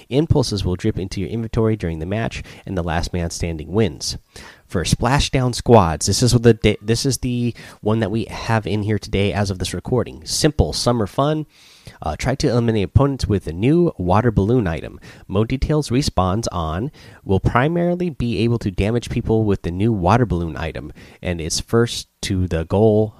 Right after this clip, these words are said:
score wins. Uh, power up solos. Become the most powerful player in the match. Consume as many shields as you can and fight to be the last one standing. The mode details is respawn at the start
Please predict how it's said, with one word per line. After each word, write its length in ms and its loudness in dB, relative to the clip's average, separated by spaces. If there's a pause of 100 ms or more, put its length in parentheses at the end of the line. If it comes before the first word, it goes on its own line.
score 720 2
wins. 580 -4 (280)
Uh, 140 -4
power 400 4
up 180 0
solos. 580 0
Become 300 0
the 80 2
most 220 -2
powerful 340 0
player 300 0
in 120 -2
the 60 0
match. 380 -4
Consume 340 -2
as 140 0
many 180 -2
shields 360 -2
as 160 0
you 80 -2
can 340 0
and 260 -6
fight 280 -2
to 80 -6
be 100 -2
the 140 -2
last 340 -2
one 140 -4
standing. 480 -6 (560)
The 60 -8
mode 200 2
details 400 0
is 160 -6
respawn 500 0
at 140 -4
the 100 -8
start 460 -2